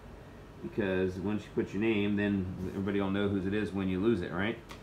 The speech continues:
All right, so it says tape it shut, and so I'm gonna go ahead and tape it shut. So now my viewfinder is set. And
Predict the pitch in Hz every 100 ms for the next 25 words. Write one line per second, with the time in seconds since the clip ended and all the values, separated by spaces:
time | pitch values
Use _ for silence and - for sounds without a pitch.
0 | - - - 117 101 - 113 101 123 120
1 | - 139 160 - 120 110 - - 101 101
2 | 101 101 98 107 113 110 - 107 127 -
3 | 95 104 - - - - - - - -
4 | - - - - - - 120 123 160 143
5 | 113 131 147 120 107 101 104 110 - -
6 | - - - - - 107 104 101 98 -
7 | - - - 170 - - - - - 104
8 | 104